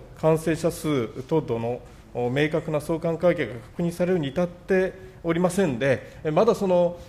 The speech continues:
お、感染対策を、お、未然の感染対策を取るというところまでは、あ、至っていないと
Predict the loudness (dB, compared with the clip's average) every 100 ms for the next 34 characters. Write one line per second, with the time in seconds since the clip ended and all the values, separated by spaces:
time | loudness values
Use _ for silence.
0 | -6 -4 0 2 2 2 4 4 4 -2
1 | -4 -2 0 0 -2 -4 -4 -4 -4 -2
2 | -2 -2 -4 -6 -2 0 2 0 0 0
3 | 0 2 0 2 0 4 4 4 -2 -18
4 | -4 -2 0 0 0 -2 -2